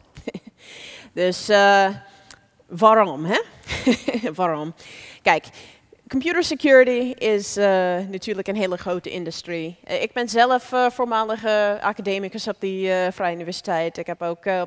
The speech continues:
in de C R-team bij I N G gezeten, et cetera, et cetera. En ik vind toch wel dat, eh, security belangrijk is genoeg dat als jij iemand inhuurt, dat iets teruggegeven moet worden aan, eh, aan de maatschappij.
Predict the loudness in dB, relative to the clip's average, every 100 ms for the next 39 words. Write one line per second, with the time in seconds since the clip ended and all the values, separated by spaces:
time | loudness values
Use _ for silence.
0 | -6 -8 -4 -2 -2 -2 -4 -4 -4 -8
1 | -8 -8 -8 -8 -8 -8 -8 -8 -8 -8
2 | -10 -6 -2 -2 -2 -4 -4 -16 -10 0
3 | 0 2 -2 2 2 2 0 4 4 4
4 | 2 2 2 2 2 4 4 2 0 -2
5 | -4 -8 -10 -6 -4 -4 -6 -10 -8 -6
6 | -2 -2 0 0 0 -2 -6 -6 -6 -10
7 | -10 -10 -12 -12 -6 -4 -2 -2 -2 -4
8 | -6 -8 -10 -8 -8 -8 -8 -8 -10 -8
9 | -8 -8 -14 -16 -20 -10 -8 -8 -6 -4
10 | -4 -8 -12 -12 -8 -8 -6 -6 -6 -8
11 | -8 -8 -8 -8 -6 -8 -10 -6 -4 -4
12 | -6